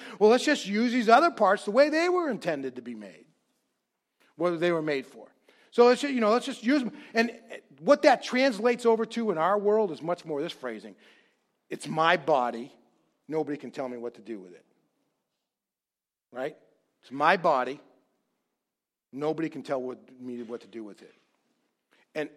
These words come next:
and it's that whole idea that, but I gotta tell you what, when,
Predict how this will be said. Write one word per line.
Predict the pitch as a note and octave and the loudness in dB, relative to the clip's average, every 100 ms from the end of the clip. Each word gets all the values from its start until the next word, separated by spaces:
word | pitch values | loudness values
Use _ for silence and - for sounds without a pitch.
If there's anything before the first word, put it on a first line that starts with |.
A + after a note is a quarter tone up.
| _ | _
and | E3+ E3 E3 | -2 -2 -4
it's | - | -2
that | E3+ C#3+ | 0 2
whole | F#3 G3+ | 2 4
idea | G3 F#3 D#3+ D#3+ | 6 4 2 -2
that, | C#3 - B2+ - D#3+ - - - - | -2 -6 -16 -14 -16 -16 -20 -10 -2
but | G3+ | 0
I | - | 2
gotta | G3+ A3+ A3 | 2 2 2
tell | A3 G3 | 2 2
you | F#3+ | 2
what, | F#3+ F3 D#3+ | 4 2 2
when, | E3 D3 | -4 -4